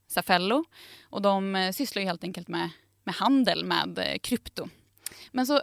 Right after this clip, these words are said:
vad är det egentligen som har hänt? Ja, men samma år då som de, eh, börsnoterades så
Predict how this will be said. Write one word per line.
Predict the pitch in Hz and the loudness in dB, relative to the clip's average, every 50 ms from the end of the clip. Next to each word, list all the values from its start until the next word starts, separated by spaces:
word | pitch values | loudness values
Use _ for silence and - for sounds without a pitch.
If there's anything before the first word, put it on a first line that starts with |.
| - - | 0 -4
vad | - 240 262 294 285 277 - | -2 2 6 6 8 8 8
är | 247 233 220 | 6 6 4
det | 220 | 4
egentligen | 202 190 175 - 185 180 | 2 0 -2 -2 -4 -4
som | - 196 180 | -4 -4 -4
har | 170 | -4
hänt? | 170 175 - - - _ - - - - _ _ _ _ _ _ _ - - - - - - _ | -4 -8 -10 -14 -18 _ -18 -18 -18 -18 _ _ _ _ _ _ _ -20 -20 -20 -20 -20 -12 _
Ja, | - 233 | 0 2
men | 262 277 285 269 - - _ _ _ _ _ _ - | 4 4 4 2 0 -6 _ _ _ _ _ _ -2
samma | - - 311 302 285 302 320 | 4 6 8 8 8 8 8
år | 254 214 202 | 8 6 6
då | 185 185 175 | 6 4 2
som | - 190 185 180 | 0 -2 -2 0
de, | 185 175 175 175 175 175 170 175 | 0 0 0 0 -2 -2 -4 -4
eh, | 170 170 175 175 170 | -4 -2 -4 -4 -4
börsnoterades | 165 185 196 - - 208 202 - 254 254 233 202 180 160 165 180 - - - | -4 -4 -4 -2 -4 -4 -2 0 2 4 4 4 4 2 0 -2 -4 -4 -2
så | - 196 180 180 180 175 | -2 0 0 -2 -2 -4